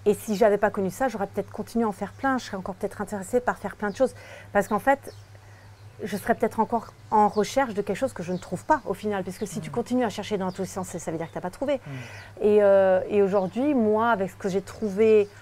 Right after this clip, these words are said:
Speaker 1: euh, avec tous nos échanges et, et, et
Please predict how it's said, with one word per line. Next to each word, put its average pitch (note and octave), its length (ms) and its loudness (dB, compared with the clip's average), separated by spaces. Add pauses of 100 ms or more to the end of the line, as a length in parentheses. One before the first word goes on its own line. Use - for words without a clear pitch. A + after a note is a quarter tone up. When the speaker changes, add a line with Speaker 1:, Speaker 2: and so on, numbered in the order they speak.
(260)
Speaker 1:
euh, E3+ 600 -2 (440)
avec G3 160 -4
tous G#3 140 -4
nos F#3 100 0
échanges G3+ 580 -2
et, F#3 280 4
et, F3 840 -2
et F3 60 -6